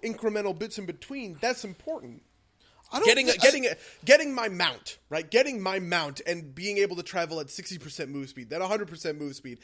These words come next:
Speaker 1: then a hundred fifty percent move speed with flying, and then, you know, two hundred eighty percent move speed with flying. That progression also counts.
Speaker 2: But w-, first of all, those, those bits of progression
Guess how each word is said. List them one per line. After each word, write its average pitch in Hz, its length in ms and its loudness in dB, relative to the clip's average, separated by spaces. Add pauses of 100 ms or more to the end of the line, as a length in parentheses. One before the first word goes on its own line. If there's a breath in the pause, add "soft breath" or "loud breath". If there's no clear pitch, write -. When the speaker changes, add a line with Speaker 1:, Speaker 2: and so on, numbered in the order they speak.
(260 loud breath)
Speaker 1:
then 202 320 8
a 180 80 -2
hundred 214 300 -2
fifty 202 240 -8
percent 175 360 -8
move 170 160 -4
speed 165 220 -12
with 160 140 -8
flying, 175 440 -2
and 135 80 -12
then, 190 240 -4
you 185 140 0
know, 160 60 -10
two 214 200 -4
hundred 202 240 0
eighty 202 160 -4
percent 165 320 -10
move 156 140 -8
speed 147 160 -10
with 135 140 -12
flying. 143 180 -6 (260 loud breath)
That 247 200 4
progression 226 600 -2
also 262 300 0
counts. - 500 -14 (960)
Speaker 2:
But - 220 0
w-, 131 320 -14
first 220 320 2
of 151 120 -4
all, 151 380 0
those, 165 380 2
those 151 280 -2
bits 143 200 -10
of 127 80 -12
progression 113 520 -8